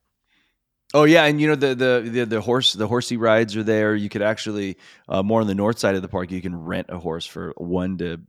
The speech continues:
four hours and ride it around, and, and, and,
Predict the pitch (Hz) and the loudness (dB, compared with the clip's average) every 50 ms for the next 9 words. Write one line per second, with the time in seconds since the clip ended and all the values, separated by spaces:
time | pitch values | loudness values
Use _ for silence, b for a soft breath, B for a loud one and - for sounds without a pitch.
0 | _ - - - 90 90 90 87 87 87 90 90 90 87 87 85 85 85 87 87 | _ -20 -12 -8 -8 -6 -6 -6 -6 -6 -6 -6 -8 -10 -10 -10 -12 -10 -10 -10
1 | 87 90 90 90 87 90 85 85 87 87 87 87 87 87 85 82 82 b b b | -8 -8 -8 -10 -10 -12 -14 -14 -12 -12 -12 -12 -14 -14 -16 -18 -20 b b b
2 | b b b b - - 98 90 85 104 101 95 | b b b b -12 -10 -8 -8 -6 -8 -8 -10